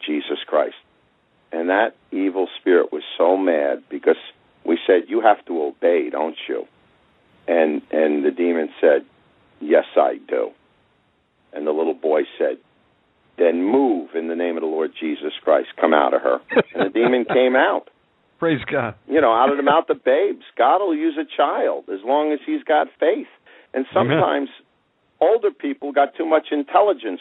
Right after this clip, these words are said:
Speaker 1: going on in their mind to understand that it's childlike faith. And that's why Jesus said you have to have the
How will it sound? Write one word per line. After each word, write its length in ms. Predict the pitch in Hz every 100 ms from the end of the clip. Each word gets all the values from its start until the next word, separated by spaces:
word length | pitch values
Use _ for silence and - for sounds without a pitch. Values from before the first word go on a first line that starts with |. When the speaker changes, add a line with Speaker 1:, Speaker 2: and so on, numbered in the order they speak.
| -
Speaker 1:
going 280 | 107 101 98
on 200 | 95 92
in 100 | 90
their 160 | 87
mind 440 | 87 90 92 104 117 _ _ _
to 60 | 123
understand 800 | 123 135 123 - - 127 131 120
that 100 | 113
it's 120 | 110 -
childlike 560 | - 113 107 92 95 90 -
faith. 240 | 101 85 85 _ _ _ _ _ _ _ _ _ _ _ _ _ _
And 180 | 82 87
that's 160 | 104 -
why 140 | 107
Jesus 360 | 92 104 92 92
said 120 | 101 90
you 100 | 90
have 140 | 90 -
to 60 |
have 140 | 92
the 80 | 82